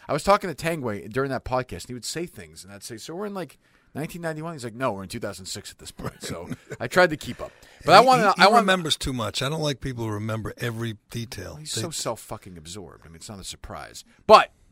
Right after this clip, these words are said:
Speaker 1: since you mentioned Tangway, uh, we're a couple of weeks in. I would like to get your idea. We talk about it all the time off the air, and I know people love this shit. Listeners are obsessed with this. I get,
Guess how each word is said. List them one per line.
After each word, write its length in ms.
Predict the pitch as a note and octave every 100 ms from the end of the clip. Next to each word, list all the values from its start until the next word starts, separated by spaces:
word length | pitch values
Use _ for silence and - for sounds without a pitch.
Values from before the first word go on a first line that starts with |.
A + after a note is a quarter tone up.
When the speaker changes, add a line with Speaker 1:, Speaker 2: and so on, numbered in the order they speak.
| _
Speaker 1:
since 220 | - G#2+
you 60 | G2+
mentioned 300 | G#2 E2+ D#2+
Tangway, 420 | E2 D2+ C#2 D2 _ _ _ _ _
uh, 220 | - A2 G#2+
we're 80 | A#2
a 40 |
couple 260 | - C#3 D#3+
of 60 |
weeks 240 | F3 G#3+ G3
in. 300 | D3 D#3+ D#3 _ _
I 100 | G#2
would 160 | G#2+ A#2
like 140 | B2
to 80 | A#2+
get 240 | A#2+ G2
your 140 | C3+ D#3+
idea. 380 | A#2+ F2 E2 F#2+
We 120 | C3
talk 240 | - C3+
about 140 | B2 A2
it 60 | G2
all 100 | G#2+
the 80 |
time 240 | A#2 A#2 G#2+
off 220 | F#2+ -
the 140 | D#2+
air, 100 | D#2+
and 100 | F#2+
I 40 | G2+
know 120 | A#2
people 260 | - D3 B2
love 260 | A2 G2+
this 120 | E2+
shit. 380 | - - C2 -
Listeners 340 | G2 - C3+ G#2+
are 40 |
obsessed 360 | G2+ - G2 -
with 100 | E2
this. 140 | E2+
I 40 | A#2+
get, 140 | C3+